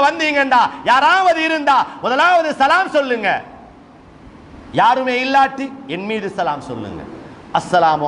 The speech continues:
அலைக்கும் யா ரசூலல்லாஹ், அஸ்ஸலாத்து வஸ்ஸலாமு அலைக்க யா ரசூலல்லாஹ்." சலாத்தை சொல்லுறது, குல் வல்லாஹு அஹது சூராவை ஒரு முறை ஓதுங்க. அந்த சஹாபி இந்த அமலை படிக்கிறார், இபாதத்தை படிக்கிறார்,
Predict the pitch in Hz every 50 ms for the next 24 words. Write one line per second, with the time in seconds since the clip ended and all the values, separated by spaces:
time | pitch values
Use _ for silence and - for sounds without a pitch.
0 | 131 151 151 151 147 147 - 247 240 233 226 214 202 196 190 - 180 175 160 151
1 | 143 143 160 208 233 226 - - - - - - 160 - - 214 208 202 190 190
2 | - 185 185 - - 180 175 170 170 165 170 165 175 196 226 220 220 226 214 196
3 | 190 180 175 - 165 160 151 147 156 190 247 302 - - - - - - 226 254
4 | 311 359 381 370 370 330 - 320 302 285 277 269 247 233 220 190 - - - -
5 | - - 285 349 370 370 359 339 330 302 294 285 277 269 277 254 254 269 262 262
6 | 254 262 302 330 339 330 294 277 262 240 208 - - - - - 233 285 330 339
7 | 349 349 330 320 349 381 392 392 370 339 294 269 226 170 120 - - - - -
8 | - - - - - - - - - - - - 262 262 262 269 269 262 269 269
9 | 330 359 381 359 339 302 269 208 - - - - - 240 262 269 262 247 269 311
10 | 349 349 320 311 311 277 294 330 359 - 311 320 302 262 226 196 - - - -
11 | 220 254 311 349 381 370 359 330 339 320 302 285 - 277 311 359 330 - 330 294
12 | 277 240 175